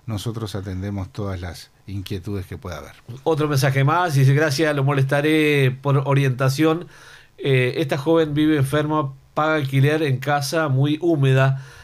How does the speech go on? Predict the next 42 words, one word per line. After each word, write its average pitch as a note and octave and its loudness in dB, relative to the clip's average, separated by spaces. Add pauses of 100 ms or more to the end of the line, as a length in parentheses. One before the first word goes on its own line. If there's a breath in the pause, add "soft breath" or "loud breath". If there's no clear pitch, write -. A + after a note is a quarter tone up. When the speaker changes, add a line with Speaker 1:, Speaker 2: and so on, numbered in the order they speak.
(120 loud breath)
Speaker 2:
Gracias, D3+ 0
es D3+ 0
en C#3+ -2
Canelones. D#3 0 (380 loud breath)
Gracias, D3 0
le C#3 4
deseo C#3+ 2
lo D#3 2
mejor, C#3+ 0
Gustavo". E3 0
Miguela C#3+ 2
lo B2+ 0
había C3 2
hablado, C3+ 0 (500 loud breath)
ese, B2+ -2
este, G2 -4 (180)
este, - -12
lo G2+ -8
había B2 0
hablado, B2 -2
pero B2 -4
llegó B2 -4
cortado A#2 -6
el G#2+ -6
mensaje G#2+ -10
ahí. G2 -8 (460 loud breath)
Gracias, C#3+ 0
eh, A#2+ 2
Miguel, B2 0
y C#3+ 0
bueno, B2 0
gracias, C#3 0
Borsari, B2+ 2
también, C3 -2 (240 loud breath)
y B2+ 0
estamos C#3 0
a C3 2
la B2+ 2
orden C3+ 4
para A#2 0
seguir, B2 -2
este, A2 -2